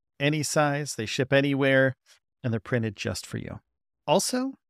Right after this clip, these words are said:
every episode of the show is about ten minutes or under. We post every single day. So make sure to hit the subscribe button so you get all the latest news from nasa, SpaceX, and other spaceflight companies.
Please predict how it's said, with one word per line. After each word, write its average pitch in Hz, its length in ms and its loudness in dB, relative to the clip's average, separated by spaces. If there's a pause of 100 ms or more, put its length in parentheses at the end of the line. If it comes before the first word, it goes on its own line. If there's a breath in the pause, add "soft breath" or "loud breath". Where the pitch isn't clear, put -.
(140)
every 208 360 2
episode 160 460 0
of 143 60 -6
the 156 80 0
show 131 380 2
is 131 240 -4
about 120 320 0
ten 135 300 0
minutes 117 300 -2
or 104 80 -8
under. 98 360 -10
We 117 300 -14
post 131 260 0
every 110 180 0
single 110 300 -4
day. - 300 -10 (520)
So 107 400 -4 (480)
make 123 180 0
sure - 160 -2
to 113 80 -2
hit 107 100 -4
the 113 80 -6
subscribe - 400 0
button 165 220 -2
so - 140 -6
you 131 80 -2
get 127 160 0 (120)
all 202 200 0
the 196 100 -8
latest 180 300 -4
news 127 240 0
from 117 220 -2
nasa, 110 440 -2 (220)
SpaceX, - 580 -8 (380)
and 165 160 -2
other 160 140 -2
spaceflight 151 460 -4
companies. - 500 -10